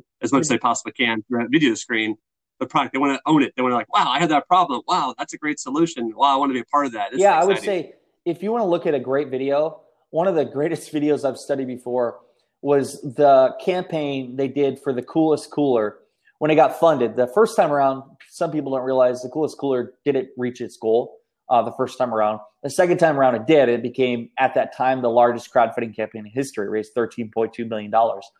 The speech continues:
Speaker 2: But that video describes the product, the cooler, the cool features so well. It, like, it, it was done so well that,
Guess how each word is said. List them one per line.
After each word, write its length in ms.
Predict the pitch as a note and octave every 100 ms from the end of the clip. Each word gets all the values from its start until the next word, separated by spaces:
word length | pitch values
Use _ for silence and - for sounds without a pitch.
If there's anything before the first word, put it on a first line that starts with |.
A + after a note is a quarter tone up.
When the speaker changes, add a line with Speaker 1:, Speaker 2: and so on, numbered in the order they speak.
| _ _ _ _
Speaker 2:
But 80 | D#3
that 180 | E3+ C#3
video 500 | D3 F3 G#3+ A#3 - - _ _ _ _ _ -
describes 800 | C#3 C#3 - D3+ C#3 D#3 D#3 C#3 -
the 160 | C3+
product, 560 | C3 - C#3 C#3 D3+ -
the 80 | B2+
cooler, 480 | - D3+ D3 D3+ C#3
the 120 | D3
cool 240 | - C3
features 600 | C3 D#3 - D#3 D3 -
so 140 | D3+ E3
well. 480 | D#3 G#2 A2 - _ _ _ _ _ -
It, 120 | D#3+
like, 300 | C#3+ B2+ -
it, 200 | D#3+ D3+
it 80 | F#3
was 220 | F3+ C3+
done 440 | A#2 D#3+ E3 D#3+ C#3
so 300 | - - C#3+
well 560 | C3+ C3 C#3 D3+ - _ _ _
that, 360 | C#3+ C3 B2